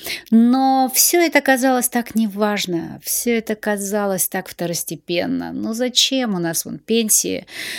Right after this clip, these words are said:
украли у народа? Ну зачем, когда нам есть нечего? И, собственно, связать все эти понятия воедино и доказать, что это все звенья одной цепи, мне кому-то удавалось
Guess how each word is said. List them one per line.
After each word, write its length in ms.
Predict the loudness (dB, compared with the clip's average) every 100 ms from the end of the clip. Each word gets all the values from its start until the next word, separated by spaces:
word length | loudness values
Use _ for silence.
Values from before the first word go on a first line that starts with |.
| -12 -10
украли 520 | -6 0 2 4 4 2
у 80 |
народа? 580 | 2 0 0 -2 -2 -2
Ну 100 | -2
зачем, 540 | 2 4 4 4 2 0
когда 260 | -2 -2
нам 160 | -2 -4
есть 420 | 0 2 4 2
нечего? 580 | -2 0 0 0 -2 -6 -8 -14 -16 -18 -4
И, 80 | 2
собственно, 340 | 4 4 2
связать 540 | 2 2 4 4 4 2
все 220 | 2 2
эти 120 | 0
понятия 520 | 0 0 0 0 -2
воедино 560 | 0 0 0 0 2 2
и 760 | 0 -4 -6 -4 -2 0 0 0
доказать, 680 | -4 0 2 2 2 2 2
что 360 | 0 0 -2
это 240 | -2 -2 0
все 240 | 2 2
звенья 380 | 4 4 4 2
одной 220 | 2 0
цепи, 480 | 0 -2 -2 -4 -4 -6 -14 -14 -14 0
мне 400 | 4 4 4 0
кому-то 420 | 2 2 4 2
удавалось 760 | 2 2 4 2 2 0 0